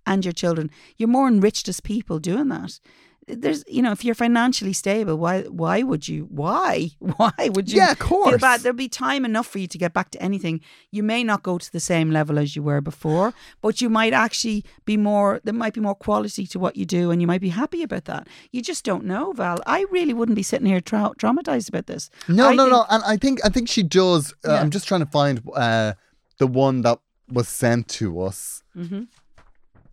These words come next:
Speaker 2: Where is it? Oh, yeah. People are not thinking about you as much as you think they are.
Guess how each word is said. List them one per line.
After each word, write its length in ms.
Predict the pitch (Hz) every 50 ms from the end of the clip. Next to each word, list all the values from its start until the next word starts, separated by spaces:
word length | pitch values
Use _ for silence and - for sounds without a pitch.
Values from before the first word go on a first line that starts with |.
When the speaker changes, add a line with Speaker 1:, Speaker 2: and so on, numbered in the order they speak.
| - - - - - _ - _
Speaker 2:
Where 160 | 151 160 151
is 100 | 123 110
it? 60 | 151 -
Oh, 80 | 185
yeah. 160 | 180 160 135 135 _
People 460 | - 202 202 185 - 190 180 185 - -
are 120 | 135 131
not 520 | 127 127 123 120 120 110 - - - - _ _ _ _ _ _ _
thinking 280 | - 135 127 117 - 113
about 160 | 104 107 107
you 120 | 113 107
as 100 | 101 95
much 160 | 110 104 90 -
as 80 | -
you 60 | 101
think 200 | 92 - 117 120
they 80 | - 95
are. 160 | 78 76 -